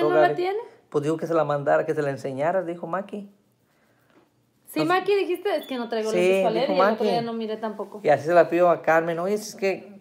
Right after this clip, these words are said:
Speaker 1: ocupo mandarle a alguien la foto porque el mono", y, ay, oye, yo le, ah, yo le enredo a doña
Speaker 2: Ah,
Speaker 1: Carmen.
Speaker 2: sí, hoy sí, Carmen, hoy, Carmen. El Freddy, según él, te va a enredar.
Speaker 1: ¿Verdad que sí dijiste, Maki? "Enséñasela a Freddy".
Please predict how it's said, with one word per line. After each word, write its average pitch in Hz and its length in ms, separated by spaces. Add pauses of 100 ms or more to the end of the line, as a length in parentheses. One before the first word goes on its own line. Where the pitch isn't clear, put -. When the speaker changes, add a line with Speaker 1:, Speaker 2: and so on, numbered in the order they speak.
(160)
Speaker 1:
ocupo - 340
mandarle 170 320
a 170 60
alguien 170 220
la 147 100
foto 160 360
porque 147 320
el 127 120
mono", 156 360
y, 139 80
ay, 127 220
oye, 147 340
yo 165 120
le, 208 260
ah, 226 160
yo 180 100
le 202 100
enredo 180 280
a - 40
doña 214 220
Speaker 2:
Ah, 262 40
Speaker 1:
Carmen. 294 200 (140)
Speaker 2:
sí, 240 300
hoy 226 240
sí, 262 120
Carmen, 240 600
hoy, 285 220
Carmen. 285 520 (520)
El 226 140
Freddy, 233 300
según 220 260
él, 226 100
te 226 100
va 220 60
a 220 40
enredar. 208 380 (480)
Speaker 1:
¿Verdad 180 240
que 233 120
sí 226 120
dijiste, 226 380
Maki? 240 540 (1600)
"Enséñasela 170 920
a - 40
Freddy". 156 520